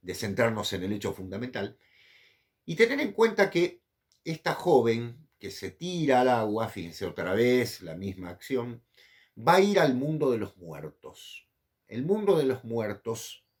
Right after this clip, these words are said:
en la mitología finesa se llama Tuone. Por eso se va a hablar del cisne de Tuonela,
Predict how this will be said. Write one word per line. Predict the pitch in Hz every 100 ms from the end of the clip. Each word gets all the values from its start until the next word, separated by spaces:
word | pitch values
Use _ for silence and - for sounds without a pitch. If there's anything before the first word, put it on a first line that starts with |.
| _ _
en | 92 87 85 80
la | 82 80
mitología | 90 82 90 95 - 139
finesa | - 104 104 95 - 104
se | - 98 90
llama | 120 120 117 107 _
Tuone. | 117 104 87 80 78 _ _ _ _ _ _ _ _
Por | 104 110
eso | 110 147 131
se | -
va | 98 120
a |
hablar | 113 113 120 117 101
del | 101 92
cisne | - - 165 - 139 113
de | 98 90
Tuonela, | 139 131 104 90 85 82 76